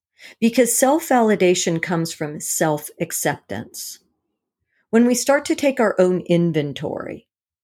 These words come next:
and we really look at what makes us tick, who we are, how we value ourselves, in the things that we like about ourselves, deeply, intimately,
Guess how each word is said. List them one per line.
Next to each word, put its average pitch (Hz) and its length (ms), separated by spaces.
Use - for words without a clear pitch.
and 208 180
we 214 100
really 262 340
look 202 280
at - 120
what 165 200
makes 170 300
us 185 240
tick, - 520
who 240 180
we 214 420
are, - 420
how 233 160
we 254 180
value 185 600
ourselves, - 960
in 226 140
the 208 80
things 226 400
that - 140
we 175 140
like 170 360
about 151 280
ourselves, - 840
deeply, 185 640
intimately, 214 960